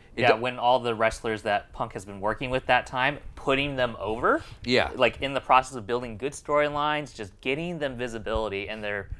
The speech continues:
Speaker 2: they'd be like, uh, what was it? Hobbs was like, "If I didn't work with Punk, I wouldn't have been seen.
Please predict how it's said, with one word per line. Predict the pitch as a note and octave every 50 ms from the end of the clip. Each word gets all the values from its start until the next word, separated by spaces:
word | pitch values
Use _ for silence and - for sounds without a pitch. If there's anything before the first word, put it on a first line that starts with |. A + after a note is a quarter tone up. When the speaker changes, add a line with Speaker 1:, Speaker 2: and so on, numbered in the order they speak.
| - - - - -
Speaker 2:
they'd | B2 A#2 A2+ A2+ -
be | B2 B2
like, | A#2+ A2 G#2 G#2 - - - - - - - - - - - - - - - - - - - _ _ - - -
uh, | - A2
what | G#2 G#2+ G#2
was | G2+ F#2+
it? | G2 F2
Hobbs | - - A2+ G2+ G#2+ G#2 G#2
was | G2+ G#2
like, | G#2+ G#2 G2+ -
"If | - A2 F#2+ -
I | G#2+ G#2 G#2+ G#2+ G#2 G#2 G#2 G#2 G#2 G#2 G#2 - - -
didn't | A#2+ A2 A2
work | A2 G#2 G2
with | G2 -
Punk, | - A2 G#2 G2
I | F#2+
wouldn't | F#2+ G2 G2 F#2 F#2
have | F#2
been | F#2
seen. | - - A2 F#2 F2+ F#2+ G2+